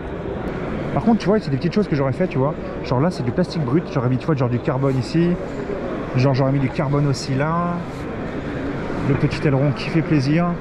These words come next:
Ça, c'est une plancha, là. Donc là, tu cuis, tu prépares tes, tu prépares ta viande ici. Tu la fais cuire juste en dessous. Oh, les feux blancs comme ça, c'est beau. Grosse dédicace à mon pote, euh... à mon pote, euh, Secret avec sa, sa S cinq.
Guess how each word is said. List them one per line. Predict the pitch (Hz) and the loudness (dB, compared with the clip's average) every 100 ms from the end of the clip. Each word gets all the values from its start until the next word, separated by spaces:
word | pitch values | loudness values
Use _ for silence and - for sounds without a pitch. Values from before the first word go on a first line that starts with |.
| - - - | -6 -8 -2
Ça, | 165 | 0
c'est | 175 | 2
une | 151 | 2
plancha, | 165 147 139 | 2 2 0
là. | 107 - - - - - - - | -2 -6 -10 -10 -10 -8 -6 -2
Donc | 135 | 0
là, | 156 147 | 2 2
tu | 147 | 0
cuis, | - - 156 | -2 0 0
tu | - 143 | 2 2
prépares | - 170 180 | 2 0 0
tes, | - 156 143 143 135 - | 2 4 4 4 2 0
tu | - | -2
prépares | - 147 160 | -2 -2 0
ta | 156 | 2
viande | 147 147 | 2 2
ici. | 120 147 180 196 | 2 2 2 2
Tu | 135 | 0
la | |
fais | 135 147 | 0 0
cuire | 175 151 | 2 2
juste | 165 175 | 2 2
en | |
dessous. | 151 165 226 - - - - - - - - - - - - - - - - - - - | 2 2 0 -4 -8 -8 -6 -6 -4 -4 -4 -4 -4 -4 -2 -2 -2 -4 -4 -4 -2 0
Oh, | 117 | 0
les | |
feux | 107 123 | 2 2
blancs | 123 147 | 2 2
comme | 123 | 0
ça, | 107 | -2
c'est | 143 120 | -2 0
beau. | 120 104 104 - - - - - - 123 | 0 -2 -4 -6 -8 -6 -6 -4 -2 2
Grosse | 131 170 | 4 4
dédicace | 170 160 185 - | 2 2 0 0
à | 151 | 0
mon | 147 | 0
pote, | 143 160 - | 0 0 2
euh... | 135 127 123 120 113 113 113 - - - - - - 147 | 2 2 2 2 2 0 -2 -6 -6 -6 -4 -4 -4 0
à | 147 | 2
mon | 147 | 4
pote, | 143 151 - | 4 0 2
euh, | 139 | 0
Secret | - 151 - 160 147 | 0 -4 0 0 2
avec | 127 127 | 0 0
sa, | 147 117 117 | 0 0 0
sa | - 127 | 0 0
S | |
cinq. | - 151 | 0 -2